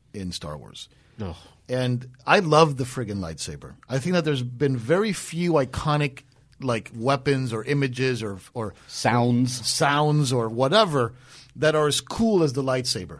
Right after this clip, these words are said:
Speaker 1: It was a huge breakthrough, and, and, like, I actually think Spielberg, I'm sorry, Spielberg, uh, Lucas got it from a, a book that he read, and, and, and there's all beautiful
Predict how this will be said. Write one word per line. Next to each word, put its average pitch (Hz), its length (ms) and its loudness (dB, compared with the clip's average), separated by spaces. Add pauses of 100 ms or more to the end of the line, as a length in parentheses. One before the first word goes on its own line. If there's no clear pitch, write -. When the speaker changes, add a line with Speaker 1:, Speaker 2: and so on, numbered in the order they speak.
(160)
Speaker 1:
It 147 80 -2
was 165 200 2
a 147 100 -2
huge 185 420 -2
breakthrough, 165 380 -2
and, 135 100 -2
and, 147 140 -2
like, 135 120 -2
I 147 120 0
actually 180 220 0
think 165 200 -2
Spielberg, 151 520 -2 (360)
I'm 120 140 -6
sorry, 92 180 -4
Spielberg, 92 420 -6
uh, 107 120 -6
Lucas 135 480 0
got 127 280 0
it 127 140 -2
from 123 420 -2
a, 110 180 -10
a 113 40 -12
book 190 300 0
that 190 120 0
he 175 60 2
read, 165 440 4
and, 131 140 2
and, 143 340 -4
and 151 80 -2
there's 156 120 0
all 214 200 6
beautiful 170 800 2